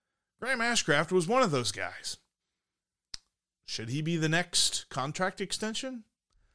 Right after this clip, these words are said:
Talk about that coming up next. Before we talk about that, though, I want to tell you about one of today's sponsors,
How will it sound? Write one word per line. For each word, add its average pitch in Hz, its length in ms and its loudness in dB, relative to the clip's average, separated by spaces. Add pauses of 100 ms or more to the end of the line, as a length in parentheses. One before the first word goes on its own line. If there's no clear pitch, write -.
(520)
Talk 117 220 -2
about 113 180 -2
that 117 180 0
coming 123 240 0
up 117 120 0
next. - 460 -4 (760)
Before 208 220 6
we 240 80 2
talk 196 220 8
about 175 220 4
that, 185 180 4
though, 185 120 4
I 175 60 2
want 156 180 2
to - 60 -6
tell 143 80 2
you 139 80 2
about 131 220 2
one 131 120 0
of 127 80 -2
today's 123 300 2
sponsors, 147 640 0